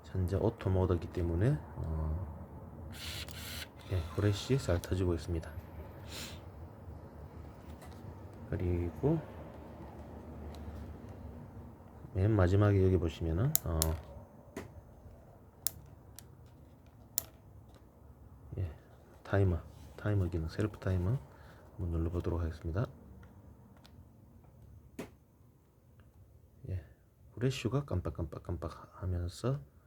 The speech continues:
시간을, 어, 약 십 초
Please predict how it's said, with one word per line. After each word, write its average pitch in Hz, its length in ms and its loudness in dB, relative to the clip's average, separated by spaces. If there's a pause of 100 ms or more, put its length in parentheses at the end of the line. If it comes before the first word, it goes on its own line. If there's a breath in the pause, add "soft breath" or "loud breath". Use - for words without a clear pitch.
(500 soft breath)
시간을, 98 640 2 (220)
어, 90 240 -2 (360)
약 87 140 -6
십 - 140 -8 (100)
초 127 280 -2